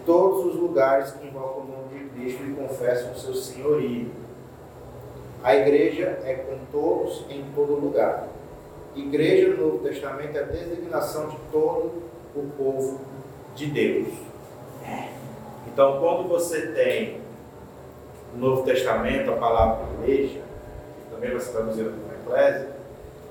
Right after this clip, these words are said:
ela não se refere apenas ao local, embora se refira ao local também muitas vezes, mas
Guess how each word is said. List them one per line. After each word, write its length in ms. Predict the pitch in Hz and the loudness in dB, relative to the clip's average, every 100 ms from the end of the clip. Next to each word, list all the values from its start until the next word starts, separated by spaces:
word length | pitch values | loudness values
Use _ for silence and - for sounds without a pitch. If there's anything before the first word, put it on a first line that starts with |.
| - - - - - - - | -18 -18 -18 -20 -18 -18 -4
ela 360 | 120 127 135 - | 2 6 6 6
não 160 | 165 - | 2 0
se 160 | - | 0
refere 460 | 170 151 - 147 143 | 2 2 2 4 4
apenas 480 | 143 139 135 147 139 | 4 0 0 -2 0
ao 160 | 139 147 | 0 4
local, 680 | - - 120 - - - - - - - - | 2 2 2 2 2 -2 -10 -16 -18 -20 -16
embora 300 | 120 123 135 | -4 2 4
se 220 | - - 143 | 4 2 0
refira 280 | 143 160 | 0 0
ao 60 | 156 | 2
local 340 | 147 139 135 | 2 4 2
também 200 | - 131 | 0 -6
muitas 320 | 131 135 139 - | -6 -8 -8 -8
vezes, 220 | - - | -10 -10
mas 280 | - - | -8 -8